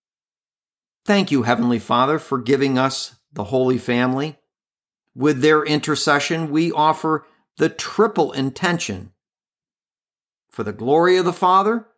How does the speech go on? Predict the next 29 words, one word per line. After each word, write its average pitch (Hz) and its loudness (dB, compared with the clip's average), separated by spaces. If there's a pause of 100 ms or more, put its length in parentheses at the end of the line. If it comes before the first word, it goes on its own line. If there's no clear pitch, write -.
(480)
salvation 139 0
of 131 -2
all 127 2
souls, 208 -2 (360)
and 120 0
the 117 -4
coming 113 -2 (220)
of 113 -2
the 127 -2
kingdom. 104 -6 (2250)
Your 135 0
chapter 165 2
begins 160 0
on 147 0
page 143 0
fifty-five, 165 -2
and 143 -4
our 147 2
reading 151 2
assignment 139 -2
is 143 -2
Seven 190 2
Sorrows 117 0
and 110 -6
Seven 175 0
Joys, 127 -2 (340)
page 127 -2
one 139 -2
sixty-one. 139 -6